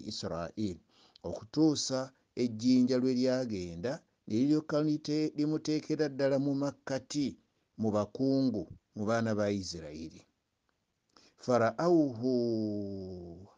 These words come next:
ho, fara'awhu gharyanan ahsanu ma khalaqa Allah. Ne bamutunuulira, ne balaba olususu lwa Nabbi Musa nga Allah bwe yamutonda.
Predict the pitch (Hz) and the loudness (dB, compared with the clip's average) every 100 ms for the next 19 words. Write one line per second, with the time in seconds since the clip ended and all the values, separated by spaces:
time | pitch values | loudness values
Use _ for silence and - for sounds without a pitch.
0 | - 180 202 160 135 - 123 110 104 147 | -4 0 2 0 -4 -2 0 2 2 2
1 | 180 165 135 127 113 107 95 110 101 101 | 4 4 4 0 2 0 0 -4 -2 0
2 | 127 170 160 135 113 101 98 - 147 - | 2 2 0 0 -2 -4 -6 -6 -6 -4
3 | - 120 113 104 95 - 170 127 - 90 | -4 -4 -2 -4 -6 0 0 0 -4 -12
4 | 90 80 - _ _ _ _ _ _ _ | -10 -12 -14 _ _ _ _ _ _ _
5 | _ _ - 113 120 151 170 170 175 175 | _ _ -6 0 2 4 2 0 0 0
6 | 180 180 156 123 110 117 127 - _ _ | 0 2 2 2 0 -2 -4 -12 _ _
7 | _ _ - 127 131 127 180 190 160 147 | _ _ -6 0 2 4 2 2 0 0
8 | 135 151 - 165 - 156 156 156 135 135 | 2 0 -2 -6 -2 0 2 2 0 -2
9 | 120 131 135 135 135 113 - 98 101 135 | -2 -2 0 0 0 -2 -4 -6 -2 -2
10 | 123 120 104 92 87 90 90 - 90 85 | -2 -4 -4 -6 -10 -10 -12 -12 -12 -12
11 | 78 | -16